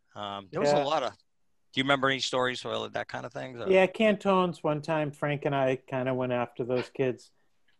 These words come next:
Speaker 2: They, I mean, I don't know what they were really about, you know, um, but they, they, they liked us, and they were more dudes that came to see us. And,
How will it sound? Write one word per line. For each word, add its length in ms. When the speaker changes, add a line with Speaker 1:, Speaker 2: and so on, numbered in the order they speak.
Speaker 2:
They, 300
I 80
mean, 380
I 140
don't 180
know 140
what 320
they 200
were 180
really 460
about, 440
you 180
know, 320
um, 540
but 200
they, 280
they, 240
they 160
liked 340
us, 340
and 140
they 80
were 160
more 240
dudes 460
that 140
came 240
to 100
see 240
us. 300
And, 180